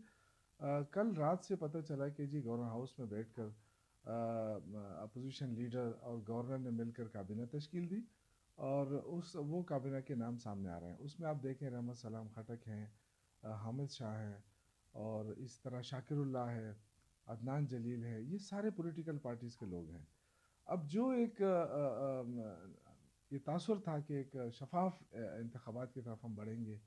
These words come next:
और, अ, लेकिन बदकिस्मती से, अ, मुझे लगता है कि ये लोग जो हैं, ज़रूर जो हमारे शफाफ इंतखाबात या गैर जानिबदाराना इंतखाबात हैं,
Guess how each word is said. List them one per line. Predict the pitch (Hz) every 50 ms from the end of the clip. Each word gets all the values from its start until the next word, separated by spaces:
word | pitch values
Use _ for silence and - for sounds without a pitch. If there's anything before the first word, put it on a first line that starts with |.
| - _ _ _ _ _ _ _ _
और, | - 113 120 123 127 123 120 120
अ, | 113 120 - - 107 123 120 117 117 120
लेकिन | 135 139 147 151 143 139 131 120
बदकिस्मती | 113 120 120 - 147 147 151 175 170 170 170 160
से, | 147 147 135
अ, | 139 147 - _ _ _ _ _ _ _ - 120 123 120 117 117 113
मुझे | 110 113 123 151 180 208
लगता | 185 156 131 - - 147
है | 143 147 147
कि | 147 - 143
ये | 120 117 123 123 127 131 131 - _ _ _ _ _ - 113
लोग | 107 120 131 147 151 143
जो | 143 123
हैं, | 120 120 123 135 147 - - _ -
ज़रूर | 113 110 135 147 170 185 175 143 120 - - _ -
जो | 123 127
हमारे | 123 123 123 120 120 120 120
शफाफ | 120 120 113 - 120 120 117 -
इंतखाबात | 117 110 113 110 - - 98 101 107 107 113 117
या | 117 107
गैर | 98 120 147 170
जानिबदाराना | 147 147 135 127 123 117 110 113 113 117 113
इंतखाबात | 110 110 113 104 - 104 101 107 107 110 110
हैं, | 113 110